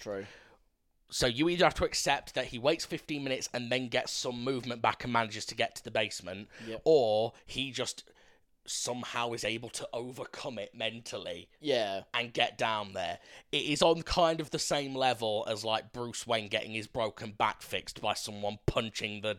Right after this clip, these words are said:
Speaker 2: discs back into place.
Speaker 1: Yeah, yeah. I, I,
Speaker 2: Um,
Speaker 1: I, I do get that,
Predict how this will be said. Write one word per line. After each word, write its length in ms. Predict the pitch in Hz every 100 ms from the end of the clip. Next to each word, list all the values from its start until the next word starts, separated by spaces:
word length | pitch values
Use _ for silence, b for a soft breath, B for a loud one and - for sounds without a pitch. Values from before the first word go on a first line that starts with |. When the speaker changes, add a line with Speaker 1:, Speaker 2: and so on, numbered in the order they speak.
| - _
Speaker 2:
discs 340 | - 113 - -
back 260 | 104 -
into 240 | 104 95 -
place. 320 | 104 98 90
Speaker 1:
Yeah, 180 | 131 110
yeah. 180 | 101 80 85 - 170 160
I, 80 |
I, 160 | 185 214
Speaker 2:
Um, 100 | 202
Speaker 1:
I, 200 | 185 190 196
I 140 | 180 175
do 220 | 180 170
get 260 | 135 120
that, 300 | - 101 101